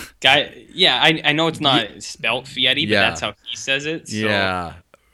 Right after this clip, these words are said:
Speaker 1: Oh, so
Speaker 2: He,
Speaker 1: you, you're a big fan of, uh,
Speaker 2: he
Speaker 1: Guy
Speaker 2: looked,
Speaker 1: Fieri.
Speaker 2: well, 'cause you have a guy that looked like, uh, a Jack Kirby drawing of Thor with a
Speaker 1: Mm-hmm.
Speaker 2: mustache, who now looks like Guy. <laughs> He looks like the
Speaker 1: That
Speaker 2: guy.
Speaker 1: sounds awesome.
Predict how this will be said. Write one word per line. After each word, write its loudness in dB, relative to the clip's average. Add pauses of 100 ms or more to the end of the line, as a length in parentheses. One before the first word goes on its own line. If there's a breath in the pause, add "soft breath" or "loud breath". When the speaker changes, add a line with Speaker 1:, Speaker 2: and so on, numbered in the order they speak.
(100)
Speaker 1:
Oh, 4
so -4
Speaker 2:
He, 2
Speaker 1:
you, -2
you're 2
a -4
big -2
fan 4
of, 0
uh, 2
Speaker 2:
he 2
Speaker 1:
Guy 4
Speaker 2:
looked, -2
Speaker 1:
Fieri. -4
Speaker 2:
well, -2
'cause -10
you -6
have -6
a -8
guy 0
that -8
looked -8
like, -4 (140)
uh, -8 (300)
a -12 (100)
Jack -6
Kirby -10
drawing -6
of -12
Thor -8 (140)
with -10
a -10
Speaker 1:
Mm-hmm. -10
Speaker 2:
mustache, -4 (280 loud breath)
who -8
now -4
looks -10
like -10 (180)
Guy. -10
<laughs> -16 (800 loud breath)
He -16
looks -8
like -8
the -8
Speaker 1:
That -6
Speaker 2:
guy. 2
Speaker 1:
sounds 0
awesome. -4